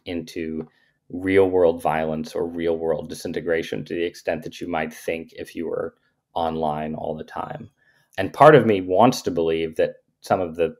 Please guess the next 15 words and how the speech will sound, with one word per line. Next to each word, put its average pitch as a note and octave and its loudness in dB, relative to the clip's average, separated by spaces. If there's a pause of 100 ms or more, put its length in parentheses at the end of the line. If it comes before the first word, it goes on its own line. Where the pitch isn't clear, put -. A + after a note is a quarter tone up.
(120)
wildness F2+ 4
of - -14
twenty E2 -6
twenty C3 2
just - -2
reflected E2+ -2 (320)
the - -6
incredibly B2 4
unusual F#2 0
situation D#2+ -6
of G2+ -4
going G2+ 0
through A#2 2
a A#2 0
pandemic B2 2